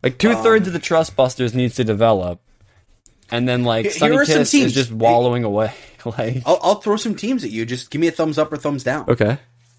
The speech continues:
Speaker 2: The Embassy.
Speaker 1: Yeah, thumbs up. I'd take that. Brian Cage is
Speaker 2: Okay.
Speaker 1: on fire right now.
Speaker 2: Uh, we just talked about it, but the Trust Busters, so probably thumbs down right now. Probably not
Speaker 1: May-,
Speaker 2: happening.
Speaker 1: I mean, I would be willing to see what they would do with it.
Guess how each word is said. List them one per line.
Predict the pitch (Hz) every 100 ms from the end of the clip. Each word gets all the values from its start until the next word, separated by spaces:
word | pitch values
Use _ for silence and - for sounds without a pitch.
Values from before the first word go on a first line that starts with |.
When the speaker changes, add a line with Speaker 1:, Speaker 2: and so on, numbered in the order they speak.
| _ _ _ _
Speaker 2:
The | 120 131
Embassy. | 131 117 - 104 - _ _ _ _ _
Speaker 1:
Yeah, | -
thumbs | 104 127 135 117
up. | 107
I'd | 110 120
take | 110 101
that. | 104 107 123 -
Brian | 104 113
Cage | 107 107
is |
Speaker 2:
Okay. | - 143
Speaker 1:
on |
fire | - 113 87
right | 85
now. | 80 82 95 _ _ _ _ _ _ _ _ _
Speaker 2:
Uh, | 113 117 113 113
we | 123
just | 123 127
talked | 117 -
about | 127
it, | 127
but | 117
the |
Trust | - 135 117
Busters, | 143 - 147 -
so |
probably | - 123 113 117 120
thumbs | 123 117
down | 113 120
right | 127
now. | 131 131 131 _ _
Probably | 123 120
not | 120
Speaker 1:
May-, | 131 156
Speaker 2:
happening. | 170 127
Speaker 1:
I |
mean, | 180 170
I | 190
would | 240
be | 190
willing | 135 151 165 143
to |
see | 120 131 123
what | 107
they | 110
would | 90 90
do | 98
with | 85 76 -
it. | -